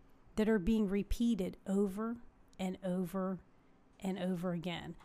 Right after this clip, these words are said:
So when you look at, like, the anti-mask thing, we thought that was a uniquely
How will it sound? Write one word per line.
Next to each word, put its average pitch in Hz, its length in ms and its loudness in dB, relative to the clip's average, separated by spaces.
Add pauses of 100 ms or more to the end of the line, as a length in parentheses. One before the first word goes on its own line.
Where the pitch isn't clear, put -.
(140)
So 220 220 6
when 214 160 4
you 208 140 4
look 233 300 2
at, 180 380 2 (1200)
like, 220 260 4
the 226 120 -2
anti-mask 196 920 0 (320)
thing, 160 340 -10 (960)
we 262 200 10
thought 269 300 8
that 233 160 6
was 220 120 0
a 208 80 4
uniquely 196 800 2